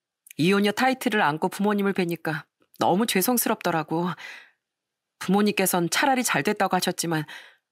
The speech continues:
부모님께 아주 큰 죄를 짓는 것 같았어. 아휴, 옆에서 듣기만 하는 남도 이렇게 힘든데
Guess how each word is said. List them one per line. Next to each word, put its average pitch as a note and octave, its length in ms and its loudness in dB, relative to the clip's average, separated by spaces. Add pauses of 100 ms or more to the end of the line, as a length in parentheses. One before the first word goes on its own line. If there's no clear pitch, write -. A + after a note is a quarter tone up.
(340)
부모님께 G3+ 440 2
아주 D3+ 220 0
큰 C#4+ 220 0
죄를 G3 220 0
짓는 G3+ 280 0
것 G#3 80 0
같았어. F3 680 -2 (1700)
아휴, F3 500 0 (360)
옆에서 C#3+ 340 0
듣기만 F#3 420 0
하는 F3 220 0
남도 D#3+ 300 2
이렇게 F#3+ 280 0
힘든데 E3+ 440 -2